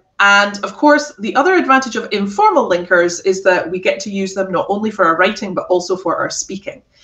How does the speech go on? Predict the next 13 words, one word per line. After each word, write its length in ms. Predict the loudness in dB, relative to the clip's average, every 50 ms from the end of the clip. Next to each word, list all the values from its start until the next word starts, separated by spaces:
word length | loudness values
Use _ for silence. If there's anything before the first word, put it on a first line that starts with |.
| _ _
So 380 | _ -2 0 2 2 2 2 2
they're 300 | 2 2 2 2 -2 -4 -4
great 400 | -2 0 0 0 -2 -4 -10 _ _ _
pieces 280 | -10 -8 -8 -4 -4 -4
of 100 | -2 0
language 360 | -2 -2 -2 -4 -6 -8 -10
to 100 | -12 -6
bring 200 | -4 -4 -4 -4
into 280 | -6 -8 -8 -8 -10 -8
your, 460 | -6 -4 -4 -2 -2 -4 -6 -8 -8
your 140 | -8 -8 -8
spoken 400 | -8 -8 -6 -6 -6 -6 -8 -8
English 500 | -8 -4 -4 -2 -2 -4 -6 -8 -12